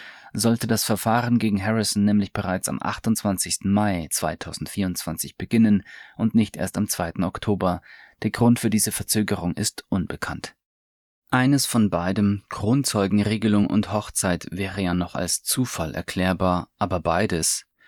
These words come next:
dazu noch das unterschlagene Geständnis, von dem sogar eine Videoaufzeichnung angefertigt wurde in Anwesenheit der O-S-I-Vertreter,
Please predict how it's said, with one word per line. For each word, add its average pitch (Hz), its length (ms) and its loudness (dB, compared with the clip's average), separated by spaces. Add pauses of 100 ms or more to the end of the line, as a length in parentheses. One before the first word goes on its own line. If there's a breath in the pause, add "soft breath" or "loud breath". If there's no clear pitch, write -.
(300 soft breath)
dazu - 320 2
noch 104 240 6
das - 240 0
unterschlagene 95 720 0
Geständnis, 98 800 0
von 92 280 0
dem 98 220 0
sogar 95 300 0
eine 101 180 2
Videoaufzeichnung 95 960 0
angefertigt 95 720 -4
wurde 101 380 -2
in 90 180 -4
Anwesenheit 98 1000 -2
der 92 160 -2
O-S-I-Vertreter, 95 1200 -2